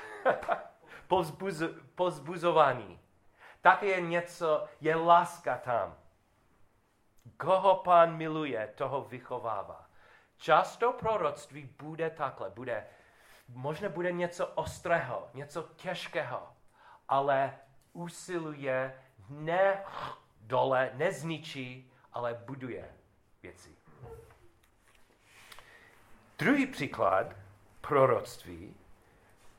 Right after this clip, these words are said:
dostal Timotej. Znáš, Timotej byl, ehm, mladší kamarád od Paula a je to napsáno, že on měl hodně duchovních darů, ale Paul,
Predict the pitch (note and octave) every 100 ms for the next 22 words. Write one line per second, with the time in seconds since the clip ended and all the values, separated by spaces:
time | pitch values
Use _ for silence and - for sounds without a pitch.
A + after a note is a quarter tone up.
0 | _ _ - _ - _ _ G#2+ C#3+ C3
1 | E3+ D3+ D3+ D3+ G3 G3 C#3+ A2+ G2 F2
2 | - - - - - _ - - _ -
3 | D3 D#3+ - F#3 F#3 F#3 D#3 C#3+ C#3+ C#3
4 | C#3 - A2+ G#2 G2+ F#2 - - - -
5 | _ - - B2 C3 D3+ - E3 D3 C#3
6 | B2+ C3 - A#2 - A#2 G#2+ B2+ - -
7 | - - - - B2 - - - - _
8 | _ _ - _ C3 D3+ G#3 E3+ - E3
9 | D3+ D3 D3 B2 - D3 D#3 D#3 D3 -
10 | E3 F3+ F3 D#3+ C3+ D#3 D3+ B2+ A#2 G#2
11 | - A#2+ B2 C3 D3 E3+ F3+ A#2 A#2+ A#2
12 | - D#3+ E3